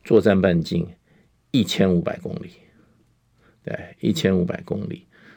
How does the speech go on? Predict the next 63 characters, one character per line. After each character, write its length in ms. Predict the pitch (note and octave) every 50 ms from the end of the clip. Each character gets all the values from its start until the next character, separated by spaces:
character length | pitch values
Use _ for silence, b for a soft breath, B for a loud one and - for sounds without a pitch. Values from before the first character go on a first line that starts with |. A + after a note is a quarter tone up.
| b
所 180 | b - - B2
以 80 | A#2 G#2
他 240 | - B2 B2+ C3
这 120 | B2 C3 C3+
个 140 | G#2 G2+ F2+
可 160 | - - A2+
以 100 | G2+ F2+
做 220 | F2 - G#2 F#2
区 460 | F2 - - - A2 A2 G#2 G#2 G2+
域 60 | F2+ E2
拒 260 | - - G2 F#2+ -
止。 220 | - - - - - - - - _ _ b b b b b
区 140 | b E3 F3
域 60 | E3
拒 160 | C#3+ F3+ E3+
止 120 | A2+ G#2+ F#2+
就 100 | A2+ B2+
是 40 | A#2+
我 140 | G2+ F2+ F2
一 60 | G2+
个 100 | A2+ A#2 - - -
航 220 | - - G#2 G#2
母 140 | A2+ B2 G#2
就 100 | F2 F2+
放 240 | F2 - B2+ G2+ F2
这 100 | E2+ F2
边， 240 | E2 F2 E2 E2+ F2 - b b b b b b b b
你 100 | b E2+
就， 200 | F2 A2 A2 - -
你 140 | D#2 F2+ F2
就， 180 | G2+ A#2 G#2
你 120 | E2+ F2+ F2
就 100 | G#2 A2
不 100 | F#2+ A2+
要 120 | G#2 F#2+
进 200 | F2 - G2 F2
来 160 | D2+ - - - - -
了。 40 | - - - B B B B B B B B B
那 800 | B - A2 G#2+ G#2+ G#2+ G2+ G2+ G2 F#2+ F#2 F2+ F2 D#2 D#2+ - - -
东 180 | B2 C3+ D3 C#3
部 160 | D3 C#3+ A#2
的 80 | G#2+
话， 160 | G2 A2+ A2 G2+
我 100 | E2+ D#2+
们 140 | D#2 E2+
的 60 | F#2 F2
加 200 | - A#2 G2+ G2+
三 220 | - G#2 G2 G2+
计 200 | F#2+ - F#2 F2+
划 280 | F2+ G2 F#2 D#2+ D2 -
有 140 | - G2
两 180 | G2 F#2+ E2+ D2+
块， 320 | - - - F#2+ E2 - - -
第 100 | A2 A2
一 60 | G2+
个 100 | G#2+ F#2+
在 480 | E2+ A2 G2+ F#2 F2+ F2 E2+ E2 E2
花 200 | D#2+ - A2 G#2+
莲 140 | G2 F#2 F2
机 140 | E2+ - F2+
场 180 | F2 - - -
旁 160 | - - F2+ -
边， 180 | - D#2+ E2+